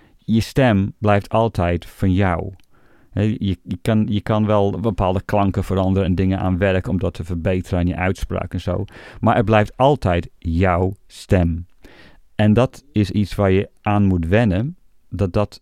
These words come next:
ook niet verkeerd is. En de reden dat jouw stem anders klinkt als je een opname terughoort, vergeleken met wat je in je hoofd hoort terwijl je praat,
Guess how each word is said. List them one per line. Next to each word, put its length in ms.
ook 380
niet 280
verkeerd 540
is. 360
En 120
de 80
reden 500
dat 240
jouw 120
stem 320
anders 400
klinkt 460
als 140
je 60
een 100
opname 500
terughoort, 600
vergeleken 640
met 160
wat 200
je 80
in 80
je 100
hoofd 500
hoort 280
terwijl 300
je 100
praat, 500